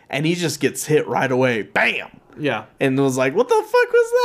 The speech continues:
Speaker 1: that?"
Speaker 2: He just gave up there, big
Speaker 1: That
Speaker 2: time.
Speaker 1: was, that was sad.
Speaker 2: That was real sad.
Speaker 1: Not imp-, not impressed.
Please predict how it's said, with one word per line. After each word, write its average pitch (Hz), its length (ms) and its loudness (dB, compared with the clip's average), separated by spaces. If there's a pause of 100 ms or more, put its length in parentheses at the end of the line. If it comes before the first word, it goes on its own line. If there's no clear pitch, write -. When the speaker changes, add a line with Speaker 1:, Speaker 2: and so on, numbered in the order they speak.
Speaker 1:
that?" - 220 -2
Speaker 2:
He 147 60 -12
just 151 200 -6
gave 127 180 2
up 123 200 2
there, 110 300 -6
big 123 120 -2
Speaker 1:
That 123 100 2
Speaker 2:
time. 113 120 -2
Speaker 1:
was, 110 320 -8 (500)
that 339 100 2
was 339 140 0
sad. 117 420 0
Speaker 2:
That 151 140 0
was 139 160 0
real 143 120 4
sad. 113 360 -6 (340)
Speaker 1:
Not 151 140 2
imp-, 131 180 -6
not 208 300 4
impressed. 220 580 2